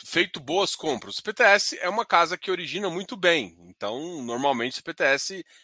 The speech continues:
assim, eu não tô olhando pra carteira de fof dele, não. Porque ele não, ele ganha dinheiro muito mais com fi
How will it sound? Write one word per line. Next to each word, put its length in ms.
assim, 480
eu 100
não 140
tô 140
olhando 340
pra 160
carteira 400
de 100
fof 440
dele, 240
não. 240
Porque 420
ele 180
não, 220
ele 160
ganha 280
dinheiro 380
muito 480
mais 540
com 480
fi 580